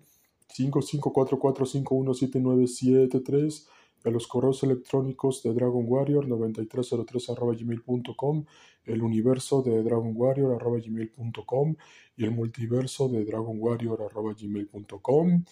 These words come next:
podcast de Dragon Warrior arroba gmail punto com, el mundo de Dragon Warrior arroba gmail punto com y el multiverso de T H D W noventa y tres cero tres once arroba gmail punto com.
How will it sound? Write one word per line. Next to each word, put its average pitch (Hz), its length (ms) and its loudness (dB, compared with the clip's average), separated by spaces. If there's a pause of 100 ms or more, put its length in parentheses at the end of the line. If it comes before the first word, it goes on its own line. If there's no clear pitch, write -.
(360)
podcast 135 640 0
de 110 180 4
Dragon 117 320 4
Warrior 113 340 4
arroba 107 240 0
gmail 104 320 -6
punto 107 300 -12
com, 127 240 -2
el 104 100 2
mundo 123 340 -2
de 104 140 -2
Dragon 104 380 -2
Warrior 107 400 0 (380)
arroba 104 320 2
gmail 104 320 -4
punto 101 320 -10
com 139 340 0
y 131 160 0
el 139 140 4
multiverso 131 760 0
de 113 120 0
T 110 180 0
H 113 320 -2
D 110 260 0 (400)
W 101 440 2
noventa 98 360 0
y 98 80 -2
tres 123 220 -2
cero 104 180 0
tres 107 200 -2
once 123 240 0
arroba 110 340 4
gmail 107 520 0
punto 123 400 -2
com. 98 320 -6